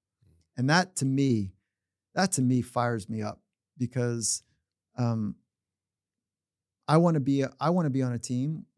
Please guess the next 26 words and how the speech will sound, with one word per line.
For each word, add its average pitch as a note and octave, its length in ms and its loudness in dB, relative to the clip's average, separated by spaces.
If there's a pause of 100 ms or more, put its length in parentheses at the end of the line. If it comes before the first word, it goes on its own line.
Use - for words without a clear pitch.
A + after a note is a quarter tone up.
where A#2+ 480 -4
I C3+ 100 -4
know C3+ 220 0
I'm B2 120 -4
gonna A#2 160 -6
make A#2 220 -8
mistakes. B2 560 -6 (260)
They B2+ 200 4
know C3 180 2
I'm A#2+ 140 -4
gonna A#2 180 -8
make A#2 220 -10
mistakes, B2+ 580 -8 (560)
and A#2+ 220 0 (120)
I'll, C3+ 340 0 (140)
I B2+ 120 -2
get C3 100 2
a B2 60 -2
chance B2+ 300 -4
to B2+ 40 -8
be A#2+ 140 -2
there A#2+ 160 -2
for B2 100 -10
them, D3+ 320 -4 (360)
and A2+ 180 0
they, B2+ 240 2